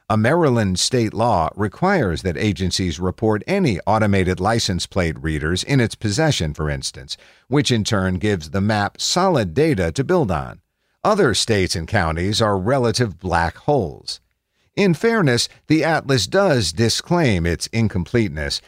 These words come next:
and provides a link that explains how visitors can collaborate to help fill in its blanks. And Moss points to the growth in the freedom of information community, particularly services like Muckrock, which makes filing Freedom of Information Act requests a cinch,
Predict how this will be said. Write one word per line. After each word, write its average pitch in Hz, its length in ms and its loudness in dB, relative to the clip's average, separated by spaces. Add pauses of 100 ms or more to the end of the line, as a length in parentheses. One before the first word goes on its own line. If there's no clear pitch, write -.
and 110 240 0
provides 95 440 0
a 110 40 0
link 139 300 0
that 110 160 -2
explains 92 540 -2
how 147 240 0
visitors 87 560 -2
can 95 220 -2
collaborate 95 680 -2
to 101 140 0
help 98 340 -2
fill 147 240 2
in 151 160 2
its 76 220 -6
blanks. 104 580 -4 (420)
And 139 240 2
Moss 226 360 0
points 147 460 0
to 120 100 -2
the 107 100 0
growth 123 400 2
in 104 160 2
the 92 60 0
freedom 160 420 2
of 110 140 0
information 117 680 2
community, 85 600 -2 (200)
particularly 95 680 -2
services 90 580 -2
like 85 200 -4
Muckrock, 87 580 -2 (180)
which 92 260 -4
makes 95 240 0
filing 98 600 0
Freedom 110 400 0
of 92 140 -2
Information 98 580 0
Act 85 240 -4
requests 87 560 -4
a 85 60 -2
cinch, 139 500 0